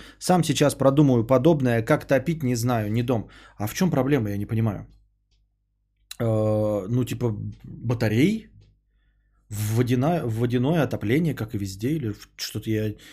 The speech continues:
не очень вижу вообще в этом проблемы. Даже никогда не задумывался. Последнее, что меня будет волновать, это отопление этого здания. Потому что вот в наших, например, широтах,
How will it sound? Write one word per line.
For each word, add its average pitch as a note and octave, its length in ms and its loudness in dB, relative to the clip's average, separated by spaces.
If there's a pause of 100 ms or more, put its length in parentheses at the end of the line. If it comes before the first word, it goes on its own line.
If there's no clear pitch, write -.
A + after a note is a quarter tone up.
(280)
не A2+ 140 2
очень C3 280 0
вижу A#2 220 -2
вообще A2 300 -4
в A#2+ 40 -2
этом A2+ 160 -6
проблемы. A2+ 360 0
Даже A2+ 200 2
никогда C3 260 2
не B2+ 100 2
задумывался. B2+ 720 2 (340)
Последнее, A#2 560 4
что A#2 160 -4
меня A2+ 180 2
будет G#2+ 240 -4 (340)
волновать, C3+ 640 -2
это A#2 180 -2
отопление B2 680 0
этого C3+ 180 -2
здания. A2 520 0 (260)
Потому C#3 300 2
что B2+ 180 -2
вот A#2 160 0
в B2 60 0
наших, D#3 340 0
например, A#2 340 0
широтах, B2+ 600 0